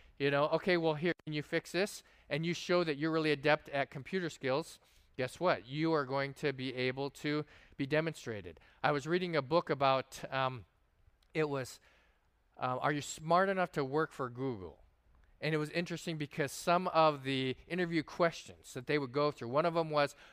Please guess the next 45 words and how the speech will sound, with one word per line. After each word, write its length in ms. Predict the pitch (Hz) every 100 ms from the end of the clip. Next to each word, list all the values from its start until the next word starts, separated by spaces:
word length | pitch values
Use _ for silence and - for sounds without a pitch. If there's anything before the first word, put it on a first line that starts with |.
| -
"Okay, 180 | 156 139
suppose 460 | - 139 196 196
you're 120 | 185
shrunk 340 | 147 - 170 165
down 200 | 156 160
to 60 |
the 100 | 127
size 360 | 123 147 147 147
of 80 | 135
a 40 |
nickel, 460 | 135 143 - 92 - _ - - _ 120
okay, 360 | - 143 147 - _ -
and 360 | 147 139 139 - -
you're 200 | 135 139
put 260 | - 190 165
you, 140 | 165 _ -
and 160 | 139 143
they 80 |
put 200 | 139 190
you 140 | 175 165
in 80 | 143
a 40 |
blender. 460 | 127 143 127 90 80 _
How 160 | - 151
do 80 | 147
you 60 |
get 160 | 135 123
out?" 260 | 117 90 - - _ _ _ _ _ _ _ _ _ _ _ _ -
And 140 | 151
sometimes 320 | 208 220 214 156
they 140 | 190
don't 180 | 202 156
want 200 | 160 -
the 80 | 139
right 220 | 131 127
answer. 340 | 131 151 156 127
They 140 | 139
just 240 | 156 147 147
want 220 | 143 139 135 -
y-, 120 | 131 -
the 100 | 131
thought 280 | - 139 -
process 500 | 147 139 - 139 -
of 140 | 123
think 400 | - 156 156 -